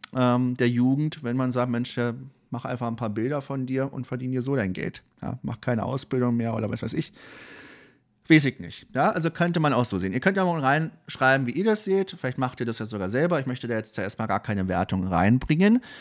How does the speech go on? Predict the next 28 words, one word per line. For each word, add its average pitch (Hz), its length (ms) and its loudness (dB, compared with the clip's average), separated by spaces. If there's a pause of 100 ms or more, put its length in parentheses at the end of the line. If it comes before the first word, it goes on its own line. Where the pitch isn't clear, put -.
(240)
aber 147 280 6
euch 156 160 2
fragen. 90 480 0
Ja? 139 140 0
Und, 151 360 -2
ähm, 127 380 -2
warum 147 420 2
gibt's 165 260 0
jetzt 170 160 0
eine 151 180 -2
Kontroverse? 160 800 0
Und 107 100 2
warum 123 180 0
könnte 151 200 -4
das 143 140 -8
in 131 120 -8
Zukunft, - 460 -10
ähm, - 520 -12
gefährlich 151 540 -4
werden? 180 160 0
Beziehungsweise 139 800 -2
warum 131 240 -2
tun 139 160 -2
mir 131 80 2
jetzt 113 180 0
die 113 60 -6
Kinder 165 340 0
leid? - 380 -8